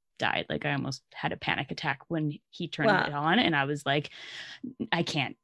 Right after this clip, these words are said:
Speaker 1: I can't do it." <laughs>
Speaker 2: I haven't ever rewatched the movie that scarred me for life as a child,
Speaker 1: Mm.
Speaker 2: so,
Speaker 1: Yeah.
Speaker 2: you know, yep.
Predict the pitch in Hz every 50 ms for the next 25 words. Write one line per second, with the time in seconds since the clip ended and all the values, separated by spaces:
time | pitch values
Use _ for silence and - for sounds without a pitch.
0 | - - 151 - 202 202 190 262 320 254 - - 208 214 214 - - - - -
1 | - - - - - _ _ - 226 220 226 240 233 226 233 208 190 185 180 190
2 | 202 214 220 220 - - - - - _ - - - _ - 202 196 180 202 208
3 | 202 196 196 214 214 196 185 170 135 - - - - 190 185 180 170 165 180 165
4 | 170 156 - - - - 170 170 165 165 180 185 180 208 226 240 233 - 254 247
5 | 247 247 262 269 - 269 254 269 254 - 302 285 294 302 302 311 302 285 - -
6 | 247 220 208 202 175 175 196 190 190 - _ _ _ _ _ - 214 190 202 240
7 | 269 - _ _ _ _ - 233 220 208 208 208 208 202 196 - _ _ _ -
8 | 269 269 285 -